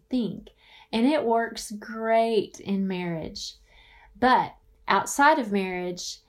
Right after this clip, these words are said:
it can do some damage. And, but if you stop having sex, as when you're in the dating season, you'll be able to see a person's true character much clearer once you stop.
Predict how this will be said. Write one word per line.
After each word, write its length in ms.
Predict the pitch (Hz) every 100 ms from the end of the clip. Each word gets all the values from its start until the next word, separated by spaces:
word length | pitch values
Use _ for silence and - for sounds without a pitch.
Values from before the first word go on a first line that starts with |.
| _ -
it 160 | 202 202
can 120 | 208
do 160 | 196 190
some 220 | - 185
damage. 720 | 185 180 170 156 - - - _ _ _ -
And, 480 | 214 208 208 208 - _ _ _
but 220 | 208 202 - -
if 140 | 202
you 560 | - 180 208 226 247 277
stop 640 | 269 - - 214 208 -
having 340 | - 233 233 233
sex, 840 | 233 330 254 185 - - - - _ _ _ _ _ _
as 320 | - 196 180 -
when 240 | 202 208
you're 180 | 214 220 -
in 180 | 214 208
the 80 |
dating 460 | 196 226 233 254 226
season, 760 | 208 - 190 180 170 170 214 - _ -
you'll 180 | 220
be 180 | 226 233
able 180 | 220 208
to 100 | 214
see 300 | 208 - 254
a 80 | 240
person's 580 | - 226 220 214 196 190
true 300 | - - 214
character 540 | 214 262 277 285 208 196
much 480 | 196 208 208 -
clearer 640 | - 285 302 233 185 185 202 _ _ _ -
once 360 | 190 202 180 -
you 60 |
stop. 460 | 202 - 175 - -